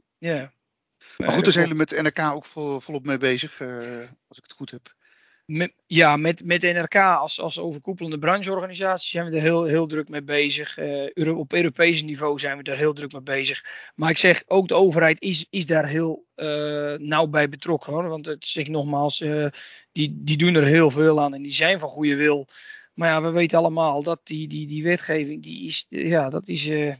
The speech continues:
Speaker 1: dat is een lang traject en dat is niet altijd even, even simpel. En er komt bij dat wij gewoon te maken hebben met, eh, met Europese, eh, r-, eh, regels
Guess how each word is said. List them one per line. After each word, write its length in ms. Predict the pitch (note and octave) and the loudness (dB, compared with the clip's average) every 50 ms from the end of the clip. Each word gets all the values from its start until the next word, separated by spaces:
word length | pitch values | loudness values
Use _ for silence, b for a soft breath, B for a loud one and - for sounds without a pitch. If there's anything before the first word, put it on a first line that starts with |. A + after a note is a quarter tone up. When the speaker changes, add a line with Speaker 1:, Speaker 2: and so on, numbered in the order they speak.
| _ _ | _ _
Speaker 1:
dat 180 | - D#3 D#3+ - | -6 -6 -4 0
is 80 | E3 | 0
een 100 | D#3 E3 | 0 2
lang 220 | E3 F3 G3 G#3+ G#3 | 4 4 4 4 4
traject 420 | - F#3 F3+ F#3 G#3 A3 - - | 4 4 6 6 6 4 2 -2
en 320 | - - F3 F3 E3+ E3+ D#3+ | -8 -6 -6 -6 -6 -4 -4
dat 180 | F3+ E3+ - | -4 -4 -2
is 120 | - E3+ D3+ | -4 -8 -6
niet 300 | F3 F#3 F#3 F#3+ F#3 - | -6 -8 -8 -6 -2 0
altijd 260 | F3 F3+ E3+ F3 E3+ | 0 0 0 -2 0
even, 380 | E3 E3+ E3 D3 D#3 E3 D#3+ - b b b b b b b | 0 0 0 -2 -4 -8 -10 -10 b b b b b b b
even 300 | - E3 E3+ D#3+ C#3+ C#3+ | 2 2 4 4 2 0
simpel. 460 | - - F#3 E3 C#3 D3+ D#3+ G3+ - B B B B B B B B - | 0 0 0 -2 -2 -4 -6 -6 -8 B B B B B B B B -6
En 100 | - F3 | -4 -2
er 80 | F#3+ | -2
komt 200 | - - F#3+ E3+ | 0 0 0 4
bij 240 | D#3 E3+ E3 D#3+ D#3+ | 4 6 6 6 4
dat 160 | D#3 E3+ D#3 | 2 0 -2
wij 200 | E3 E3+ E3 D#3+ | 0 0 0 0
gewoon 320 | D3 D#3+ E3 E3+ E3 D#3+ D#3 | -2 -4 -6 -8 -8 -10 -14
te 80 | - | -10
maken 360 | D#3+ F3 E3+ E3+ E3 D3+ E3 | -4 -2 -2 -2 -2 -2 -2
hebben 220 | D3 D3 D3 D3 D3+ | -4 -4 -6 -8 -12
met, 260 | D#3 D#3 D3+ - - | -10 -12 -12 -10 -8
eh, 580 | F3+ E3 D#3 D3+ D#3 D#3 D3+ D#3 D#3 D#3+ D#3+ - | -6 -4 -4 -2 -2 -2 -2 -4 -4 -4 -6 -6
met 260 | D#3 D#3 D#3+ - _ _ | -8 -10 -12 -12 _ _
Europese, 720 | - F3+ D#3+ D#3+ C#3 - F#3+ G3 G3 - - E3 D3 C3+ - _ _ _ _ _ _ _ _ _ _ _ | 0 2 2 2 2 2 2 4 4 4 2 2 0 -2 -6 _ _ _ _ _ _ _ _ _ _ _
eh, 920 | - D3+ D3+ D3+ D3 C#3+ C#3+ C#3+ C#3+ C#3+ C#3+ C#3+ C#3+ C#3+ C#3 C#3+ C#3+ C#3+ C#3+ | -6 -4 -2 -2 0 0 0 0 0 0 0 0 -2 -2 -2 -2 -2 -2 -2
r-, 160 | D3 D3+ D#3 | -4 -4 -6
eh, 500 | - - D#3 C#3+ - - D2+ C2+ C2+ D#2 - | -6 -4 -2 -2 0 -2 -2 -4 -6 -10 -10
regels 800 | - - D#3+ D3 D#3 F3 F#3+ F3+ D3+ C#3 D3 F3+ - - - - | -6 -4 0 4 6 8 8 8 6 4 0 -4 -4 -6 -6 -8